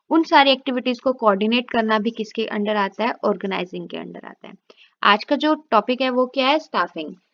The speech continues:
तो स्टाफिंग को समझने से पहले आपको एक इनसाइट पता होना चाहिए कि प्लानिंग क्या होता है और ऑर्गेनाइजिंग क्या होता है। अब आपने प्लान कर लिया कि आपको क्या करना है, कब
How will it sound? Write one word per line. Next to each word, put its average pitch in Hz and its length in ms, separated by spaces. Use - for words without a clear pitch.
तो - 320
स्टाफिंग 240 440
को 294 80
समझने 254 420
से 262 120
पहले 240 260
आपको 226 320
एक 240 180
इनसाइट 240 440
पता 254 200
होना 240 180
चाहिए 262 240
कि 285 60
प्लानिंग 220 400
क्या 254 140
होता 240 200
है 262 60
और 269 60
ऑर्गेनाइजिंग 190 680
क्या - 120
होता - 180
है। - 100
अब 202 100
आपने 233 280
प्लान 202 360
कर 247 200
लिया 240 300
कि 247 180
आपको 226 360
क्या 202 280
करना 226 320
है, 233 60
कब 214 200